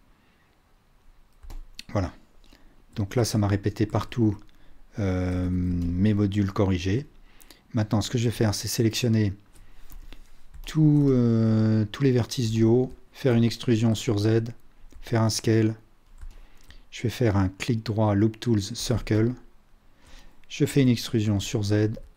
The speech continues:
je refais un scale. Ensuite, euh, je vais faire une nouvelle extrusion, un scale.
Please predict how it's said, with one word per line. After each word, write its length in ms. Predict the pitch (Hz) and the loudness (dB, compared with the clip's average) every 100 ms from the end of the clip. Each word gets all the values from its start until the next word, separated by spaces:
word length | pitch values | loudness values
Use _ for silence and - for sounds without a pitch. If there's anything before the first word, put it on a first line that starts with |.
| - | -10
je 180 | 92 107 | -6 -2
refais 220 | 104 - | -2 0
un 80 | 107 | -2
scale. 440 | - - 104 104 110 - - - _ - - _ _ _ _ _ _ _ - - _ _ | -2 -2 -2 -2 -6 -18 -20 -20 _ -20 -20 _ _ _ _ _ _ _ -20 -20 _ _
Ensuite, 640 | - 101 - 110 101 - 98 | -6 -6 -4 -4 -6 -6 -4
euh, 360 | 90 87 87 85 | -2 -2 -4 -4
je 160 | - | -4
vais 160 | 92 90 | -2 -4
faire 380 | - 92 90 85 87 - - - - | -4 -4 -4 -4 -8 -12 -20 -20 -4
une 120 | 113 | 0
nouvelle 200 | 110 101 | 2 2
extrusion, 560 | 98 - 98 98 104 - | 0 0 -2 0 -2 -2
un 100 | 107 | -4
scale. 460 | 98 - 107 104 | -4 -2 -2 0